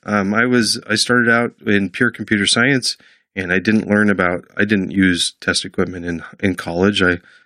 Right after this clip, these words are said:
had my first job at H P and got jumped into communication systems and, uh,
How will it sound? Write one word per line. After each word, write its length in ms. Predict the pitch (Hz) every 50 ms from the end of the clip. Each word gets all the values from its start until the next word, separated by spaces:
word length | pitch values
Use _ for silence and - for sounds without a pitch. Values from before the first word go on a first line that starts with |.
| _ _ _
had 180 | - 101 95 98
my 80 | 92
first 280 | 90 - 110 98 - -
job 220 | - 95 92 90
at 60 | 92 90
H 240 | 90 87 - -
P 180 | - 104 101 113
and 380 | 110 101 90 87 87 85 - _ _ - -
got 180 | 107 98 90
jumped 300 | - - 101 101 98 -
into 240 | 107 104 101 98 92
communication 680 | 87 - - 101 98 101 92 - 110 107 101 - 107 92
systems 540 | - - 104 - - - 123 131 117 - - _ - - _ _ _ _ _ -
and, 440 | 98 95 95 92 92 92 90 85 - _ _ _ _ _ _ _ _ -
uh, 480 | 98 92 90 87 85 85 85 82 85